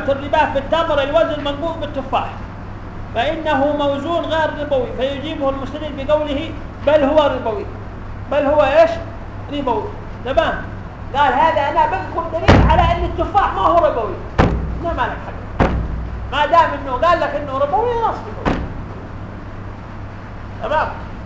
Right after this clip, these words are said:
إذن ليس للمستدل. طيب، رجعنا للعباد.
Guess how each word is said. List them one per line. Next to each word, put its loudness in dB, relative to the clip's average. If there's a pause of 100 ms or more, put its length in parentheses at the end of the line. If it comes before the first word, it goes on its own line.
(640)
إذن 2
ليس 6
للمستدل. 0 (120)
طيب، 4
رجعنا 0
للعباد. -4